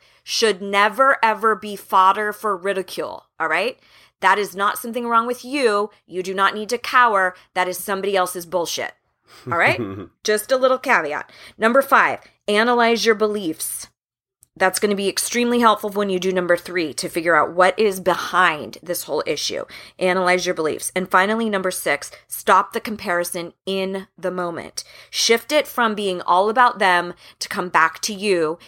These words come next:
Speaker 1: Think about your list and repeat a powerful mantra, something that you wanna create for yourself that anchors you into, "I am worthy of this job.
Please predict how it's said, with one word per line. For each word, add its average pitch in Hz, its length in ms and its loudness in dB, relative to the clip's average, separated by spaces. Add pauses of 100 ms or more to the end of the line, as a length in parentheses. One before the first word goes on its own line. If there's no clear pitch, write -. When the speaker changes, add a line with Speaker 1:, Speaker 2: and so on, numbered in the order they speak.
(120)
Speaker 1:
Think 190 360 -2
about 180 280 0
your 220 140 0
list 190 600 0 (840)
and 196 160 0
repeat 190 720 -4
a 202 120 2
powerful 185 680 2
mantra, 170 540 0
something 202 560 -2
that 208 180 -4
you 202 80 -8
wanna 196 160 -4
create 180 460 -4
for 175 100 -4
yourself 160 540 -2 (360)
that 165 440 0
anchors 220 600 2
you 202 360 -4
into, 170 840 -2 (440)
"I 190 300 4 (100)
am 175 500 2 (160)
worthy 175 640 0 (400)
of 170 200 -2
this 170 240 -2
job. 143 400 -2